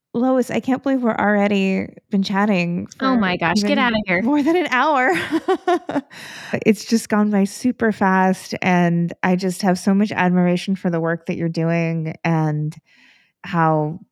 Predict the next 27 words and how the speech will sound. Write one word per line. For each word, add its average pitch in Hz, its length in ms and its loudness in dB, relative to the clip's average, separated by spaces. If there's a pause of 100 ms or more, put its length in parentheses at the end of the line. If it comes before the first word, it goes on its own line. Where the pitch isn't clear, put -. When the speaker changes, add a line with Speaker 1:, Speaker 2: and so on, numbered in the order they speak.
(140)
Speaker 1:
brilliantly 180 580 0
you're 165 120 2
thinking 170 340 -4
about 156 320 0
it. - 260 -2
And 165 240 -4
so 165 180 -2
thank 180 320 -2
you 180 80 -4
for, 160 460 -2
for 180 140 -2
being 185 240 0
out 185 120 2
in 180 60 -2
the 175 60 2
world 175 380 2
and, 160 260 -4
and 170 160 0
doing 175 320 0
it 170 180 2
and 165 180 -4
sharing 170 360 -2
it - 60 -4
with 160 120 -4
all 160 180 -2
of 165 120 -2
us. 160 340 -2